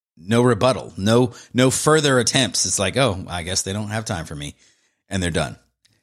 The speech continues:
Second is a very mild, uh, anemic response, like, "Oh, yeah, great." Better than none at all, but not really that fantastic. It doesn't leave you f-, feeling warm and fuzzy inside. The last one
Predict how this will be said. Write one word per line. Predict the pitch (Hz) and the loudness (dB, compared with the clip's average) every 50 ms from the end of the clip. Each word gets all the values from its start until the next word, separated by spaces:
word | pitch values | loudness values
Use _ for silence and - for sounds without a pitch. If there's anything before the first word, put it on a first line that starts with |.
| _ | _
Second | - - - - 208 208 208 180 | -4 -2 0 0 0 0 -2 -4
is | - 147 147 139 143 | 0 0 2 2 2
a | 135 | 2
very | 117 131 135 139 135 127 | 2 2 2 4 2 2
mild, | 117 101 98 101 104 110 113 107 101 95 87 87 - - - - - - - _ _ _ | 2 2 0 0 2 2 2 2 0 -2 -4 -6 -10 -12 -16 -20 -20 -20 -20 _ _ _
uh, | _ 87 90 85 82 - | _ -8 -8 -8 -6 -4
anemic | - 110 117 117 123 131 135 131 120 107 90 - - - - _ | -2 0 2 4 4 4 4 4 2 -2 -4 -6 -12 -16 -16 _
response, | - 101 101 - - 113 101 92 85 76 78 - - | -2 -2 -2 0 0 -2 -2 -2 -4 -4 -6 -4 -4
like, | 95 92 92 85 - - | -4 -4 -4 -6 -6 -2
"Oh, | 131 147 156 151 | 0 2 4 4
yeah, | 143 143 143 135 120 104 | 4 4 4 4 2 0
great." | 101 92 123 127 117 104 - - _ _ _ _ _ _ _ _ _ _ _ _ _ _ _ _ _ _ _ | 0 0 0 2 2 0 -2 -6 _ _ _ _ _ _ _ _ _ _ _ _ _ _ _ _ _ _ _
Better | _ 120 160 180 202 190 | _ 0 4 4 4 4
than | 170 175 170 151 | 4 4 4 4
none | 143 143 151 156 156 | 4 4 4 4 4
at | 156 135 120 | 4 4 4
all, | 120 120 120 120 123 120 123 - _ _ _ _ | 4 4 4 4 2 0 -4 -10 _ _ _ _
but | 135 131 - | -4 -4 -2
not | 120 135 131 - - | 0 0 0 0 0
really | 104 101 101 95 95 | 0 2 2 2 2
that | 95 87 95 - - - - | 0 0 -2 -4 -6 -12 -20
fantastic. | - - 87 85 87 90 - 87 80 78 - 85 78 92 | -16 -12 -10 -8 -6 -4 -2 -2 -2 -2 -4 -6 -6 -8
It | 92 87 | -2 2
doesn't | 123 127 127 135 113 | 2 4 4 2 2
leave | 104 113 113 107 101 | 2 2 2 2 2
you | 98 98 | 0 -2
f-, | 95 - - - - - - _ _ | -2 -4 -10 -20 -20 -20 -20 _ _
feeling | - - - 131 127 117 110 101 98 | -6 -2 2 2 2 4 2 2 2
warm | 101 101 104 98 | 2 2 2 0
and | 92 87 90 | 0 -2 -2
fuzzy | - 92 87 - 80 | -2 -2 -2 -2 -4
inside. | 76 78 76 - 76 64 53 - - | -6 -6 -6 -6 -6 -6 -10 -12 -10
The | - 107 110 120 | -8 -2 0 0
last | 113 110 120 135 165 185 180 - - - | 0 2 2 2 2 2 0 -2 -4 -4
one | 101 98 87 73 64 - | -4 -8 -8 -8 -10 -16